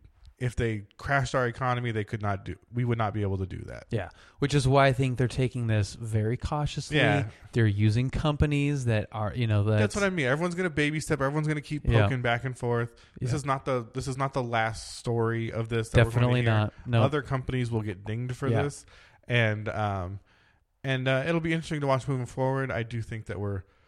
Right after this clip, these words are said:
Speaker 1: far away from, um, from, you know, I don't know what's, uh, I'm trying to think of, like, a spy movie that
Speaker 2: Yeah, I just,
Speaker 1: you
Speaker 2: yeah,
Speaker 1: know?
Speaker 2: I don't s-, I don't
Speaker 1: <laughs>
Speaker 2: see this,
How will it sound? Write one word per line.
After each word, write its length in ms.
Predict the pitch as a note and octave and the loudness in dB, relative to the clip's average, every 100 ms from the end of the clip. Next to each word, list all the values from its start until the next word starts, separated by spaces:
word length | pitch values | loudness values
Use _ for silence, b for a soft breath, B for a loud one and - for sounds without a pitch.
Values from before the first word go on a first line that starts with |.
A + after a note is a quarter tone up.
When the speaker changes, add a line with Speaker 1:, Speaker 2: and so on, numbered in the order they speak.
| _ _ | _ _
Speaker 1:
far 380 | - A#2+ A2+ | -4 0 2
away 320 | G#2+ G#2+ G#2 G2 | 0 -2 -4 -6
from, 480 | - G2 F#2+ F#2 - _ _ - | -6 -6 -6 -8 -12 _ _ -6
um, 580 | G#2 F2 D#2 D2 - - _ _ _ _ _ | -4 -4 -6 -8 -12 -20 _ _ _ _ _
from, 300 | - A2+ G2+ | -10 -8 -6
you 120 | G#2 F#2+ | -6 -6
know, 320 | F2 E2+ - _ | -6 -10 -12 _
I 80 | G#2+ | -12
don't 160 | G2 F2 | -10 -10
know 140 | E2+ | -8
what's, 300 | F2 - - | -8 -10 -12
uh, 300 | F2+ F2 F#2 F#2+ - _ | -12 -10 -10 -10 -14 _
I'm 40 | A2+ | -10
trying 140 | B2 | -6
to 20 | G#2+ | -4
think 80 | G2+ | -4
of, 60 | |
like, 120 | G2 | -6
a 60 | F#2+ | -6
spy 360 | - F#2+ F#2 F#2+ | -6 -4 -4 -4
movie 340 | F#2 F#2 F#2 | -4 -4 -4
that 300 | F#2 F#2 - | -6 -6 2
Speaker 2:
Yeah, 240 | F3+ F3+ E3 | 8 10 10
I 140 | F#3+ | 6
just, 180 | G#3 D3+ | 4 4
Speaker 1:
you 80 | D3 | 8
Speaker 2:
yeah, 220 | D3+ D3 | 10 10
Speaker 1:
know? 40 | C#3 | 8
Speaker 2:
I 120 | G#3 | 10
don't 120 | B3 | 10
s-, 160 | G#3+ B3+ | 8 6
I 180 | G3 G#3+ | 8 10
don't 160 | A#3 - | 8 6
Speaker 1:
<laughs> 0 | |
Speaker 2:
see 180 | A3+ | 4
this, 280 | G3+ F3 - | 6 4 2